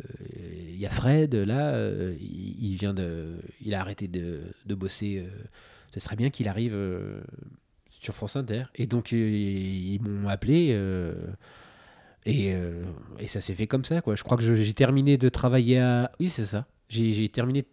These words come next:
de travailler à, à Europe un à... au mois d'août. Oui, mais je crois qu'au mois de,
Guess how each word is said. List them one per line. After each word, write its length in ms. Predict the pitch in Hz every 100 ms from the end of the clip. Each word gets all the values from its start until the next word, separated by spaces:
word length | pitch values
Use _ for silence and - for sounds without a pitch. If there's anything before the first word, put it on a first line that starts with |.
| _ _
de 100 | 117
travailler 580 | 107 - 113 113 113 120
à, 300 | 107 104 101
à 260 | 95 104 101
Europe 340 | 104 110 -
un 240 | 120 123 117
à... 520 | 113 95 90 87 87 - _ _ _ _ _ _ -
au 80 |
mois 220 | 107 107 107
d'août. 440 | 170 - - - _ _ _ _ _ _ _ _ _ _ _ _ _ _ _ _ -
Oui, 260 | 113 147 196 -
mais 320 | 117 107 104
je 80 | 101
crois 200 | - 135
qu'au 160 | - 113
mois 180 | 117
de, 640 | 113 107 107 104 101 101